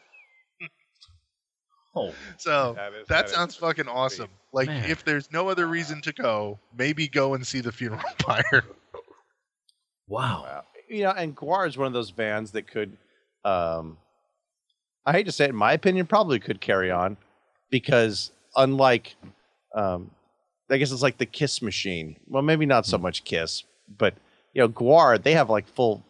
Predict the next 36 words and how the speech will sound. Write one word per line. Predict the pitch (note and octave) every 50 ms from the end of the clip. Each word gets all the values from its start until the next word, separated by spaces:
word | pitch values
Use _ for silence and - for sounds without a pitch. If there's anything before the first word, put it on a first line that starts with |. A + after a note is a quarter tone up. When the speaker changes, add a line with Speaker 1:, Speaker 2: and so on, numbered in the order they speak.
| _ _ _
Speaker 3:
like, | D3 B2+ A#2+ - _ _ _ _
Oderus | - D3+ G#3 G#3 D#3+ A#2 G#2 -
had | B2+ G#2+
a | G2 F#2
full | _ _ - E3+ E3 C3 G2
facial | - - _ - B2+ B2+ - - A#2 F#2+ E2+ D#2 _ _ _ _ _ _ -
costume. | - C3+ C3+ C#3 - - - G2+ E2+ D#2 - -
I | D2+ F#2
mean, | F#2+ F#2+ F#2 F2+ E2+ D#2+ D#2+ _ _ _ _ _ _ _ _ _ -
I | G#2
mean, | G2+ G2 F#2 F2+
i-, |
if | - G2 G#2 - - A2+ - -
you, | A#2+ A#2 G#2+
if | - B2+ A#2+ -
you'd | C#3 D#3 C#3
never | D3 D#3 D3+ C3+ C3 C3
seen | - - C#3 C3 B2+ A2+
Dave | B2 A2+ A2+ G#2
Brockie's | G2 B2 A#2+ A#2 - A2 G2+ -
face, | - - B2 A2+ G2+ G2+ - -
you'd | G#2 A#2+
never | B2 B2 G#2+ A2+
know | A2+ A2+
what | G2+ G2+
it | F#2 D2
looked | F#2 A#2 B2 - -
like | G2 F2 E2+ E2
'cause | F#2+ F#2
it | G2
was | F2 E2 G2
nothing | A2+ A#2 A2 A2 F2+
like | E2+ D#2+ E2+ -
The | -
Mask. | E2+ G2 A#2 A#2+ F#2 D#2+ G2+ F2+ F2
Speaker 1:
Right, | F2 F2 E2+ D#2+ D#2+